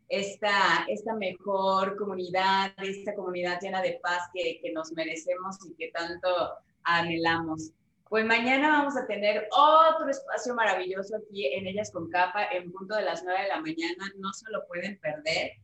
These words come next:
Y por favor, si se han perdido algún programa, no se preocupen, porque en YouTube hemos coleccionado cada uno de estos videos.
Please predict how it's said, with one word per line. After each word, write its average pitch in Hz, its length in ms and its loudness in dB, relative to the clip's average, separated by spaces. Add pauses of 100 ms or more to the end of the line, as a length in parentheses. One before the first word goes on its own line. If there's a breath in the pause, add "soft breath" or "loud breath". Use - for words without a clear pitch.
(240)
Y 220 180 -8
por 220 280 0
favor, 226 600 2
si - 320 -12
se 226 160 -4
han 247 220 0
perdido 233 520 -2
algún 185 440 -4
programa, 175 840 -2
no 202 260 -6
se 220 180 -8
preocupen, 214 460 -4
porque 170 300 -6
en 165 80 -8
YouTube - 540 -6 (240)
hemos 220 360 -2
coleccionado 196 880 -2
cada 202 260 -2
uno 202 220 -6
de 196 80 -4
estos 196 260 -14
videos. 175 500 -2